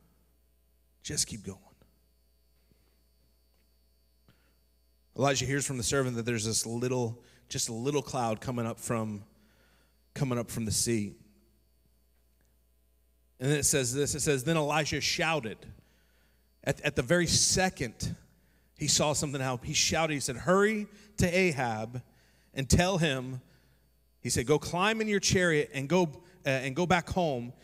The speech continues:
He said, "If you don't hurry, the rain will stop you." I, you know, I, one of the things that, uh, and this could be, like, my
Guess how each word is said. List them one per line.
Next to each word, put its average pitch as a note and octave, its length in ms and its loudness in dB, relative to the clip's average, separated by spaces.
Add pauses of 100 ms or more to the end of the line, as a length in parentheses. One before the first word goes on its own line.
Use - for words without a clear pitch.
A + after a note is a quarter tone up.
(160)
He D3 80 0
said, D3+ 160 4
"If B2+ 120 -2
you C3 100 0
don't F#3 300 4
hurry, C3+ 560 2 (760)
the B2+ 100 2
rain B2 600 0 (540)
will A2 120 -4
stop G#2+ 420 -2
you." D2+ 200 -10 (2750)
I, F#2+ 80 -10 (160)
you C3+ 80 -2
know, C3+ 80 2
I, D3 140 0 (380)
one C3 200 0
of F3 60 4
the C#3+ 100 -2
things C3 280 -4
that, A2+ 260 -2
uh, G#2+ 220 -2
and D#3 100 -2
this F3+ 100 2
could C#3 160 -4
be, A#2+ 140 2
like, G#2+ 240 -2
my G#2+ 380 -4